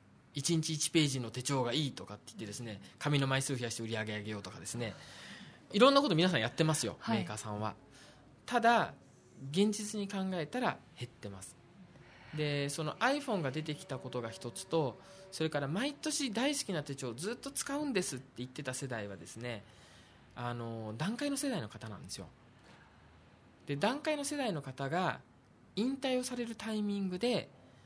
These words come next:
Speaker 1: 今まで使ってた見開き一週間、見開き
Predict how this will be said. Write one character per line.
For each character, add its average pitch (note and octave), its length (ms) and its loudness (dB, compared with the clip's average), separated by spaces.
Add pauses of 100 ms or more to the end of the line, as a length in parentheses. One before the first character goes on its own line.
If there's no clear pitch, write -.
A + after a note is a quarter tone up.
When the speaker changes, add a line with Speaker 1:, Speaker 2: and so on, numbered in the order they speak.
(260)
Speaker 1:
今 F#3+ 200 4
ま A#3+ 120 2
で F3+ 100 2
使 - 240 -4
っ C#3 60 0
て - 160 -10
た C3 280 0 (580)
見 D#3 220 2
開 F3 160 6
き D#3 380 0
一 C#3 60 -2
週 C#3 260 0
間、 F#2 240 -8
見 C3 180 0
開 C3 140 4
き B2+ 260 -4